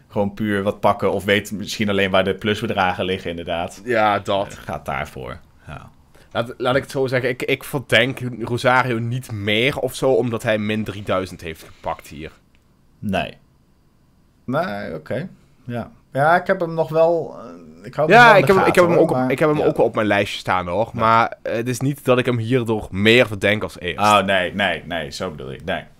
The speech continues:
Speaker 1: Nee, het enige wat je zou kunnen zeggen, de mol wil je geen plusgeld pakken. Maar ja, dat is alleen Babs en daarvan weten we zeker
Speaker 2: Mhm.
Speaker 1: dat, eh, zij de mol niet is.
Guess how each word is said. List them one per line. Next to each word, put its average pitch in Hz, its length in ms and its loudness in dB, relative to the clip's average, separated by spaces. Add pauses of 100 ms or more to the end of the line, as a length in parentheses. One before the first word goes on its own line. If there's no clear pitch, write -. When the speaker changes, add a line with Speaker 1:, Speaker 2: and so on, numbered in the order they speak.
(500)
Speaker 1:
Nee, 85 240 -4
het 95 80 -8
enige 123 260 -2
wat 127 140 2
je - 60 -8
zou 117 140 2
kunnen 117 220 0
zeggen, 117 260 2
de 120 60 -2
mol 117 220 2
wil 113 140 2
je 107 120 -2
geen 101 180 -6
plusgeld 95 460 -4
pakken. 87 300 -4
Maar 85 240 -4
ja, 87 400 -4
dat - 180 -10
is - 120 -4
alleen 92 260 -6
Babs 87 280 -4
en 87 220 -6
daarvan 101 440 -4
weten 101 260 -4
we 104 60 -6
zeker 98 220 -2
Speaker 2:
Mhm. 95 100 -8
Speaker 1:
dat, 104 220 -8
eh, 101 140 -12
zij 95 260 -6
de 98 80 -6
mol 101 220 -8
niet 98 180 -10
is. - 260 -8